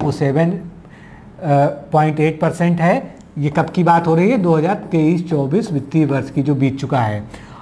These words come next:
और health sector पे, स्वास्थ्य सेवाओं पे वन पॉइंट नाइन परसेंट जो है व्यय हुआ है जीडीपी का, जो कि भारत जैसे बड़े देश में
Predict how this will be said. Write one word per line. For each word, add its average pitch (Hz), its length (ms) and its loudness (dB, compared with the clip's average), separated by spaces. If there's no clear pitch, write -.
और 160 420 2
health 175 300 4
sector 175 420 2
पे, 185 380 2
स्वास्थ्य 156 400 2
सेवाओं 175 400 2
पे 226 180 0
वन 160 340 2
पॉइंट 160 480 0
नाइन 135 460 2
परसेंट 139 480 -2
जो 127 180 0
है 135 100 2
व्यय 131 200 0
हुआ 127 220 0
है 170 160 4
जीडीपी 143 400 0
का, 202 200 2
जो 156 220 4
कि 208 180 2
भारत 147 640 2
जैसे 170 640 2
बड़े 156 420 4
देश 151 420 2
में 156 420 0